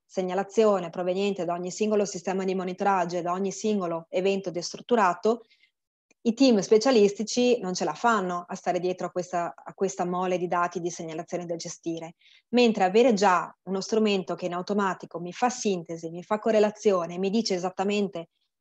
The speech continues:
co-, dove devo concentrarmi e anche qual è la possibile causa del problema,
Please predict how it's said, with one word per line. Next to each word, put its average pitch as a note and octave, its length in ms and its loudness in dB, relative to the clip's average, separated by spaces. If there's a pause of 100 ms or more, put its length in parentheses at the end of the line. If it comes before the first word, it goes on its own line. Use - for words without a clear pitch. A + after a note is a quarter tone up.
(120)
co-, G#3 260 4 (220)
dove G#3+ 360 6
devo G3+ 220 6
concentrarmi F#3+ 880 0
e - 140 -2
anche A#3+ 340 2
qual G3 180 0
è G#3 60 2
la F#3 120 2
possibile F#3 460 -2
causa F3+ 340 0
del E3+ 120 -8
problema, G3 580 -2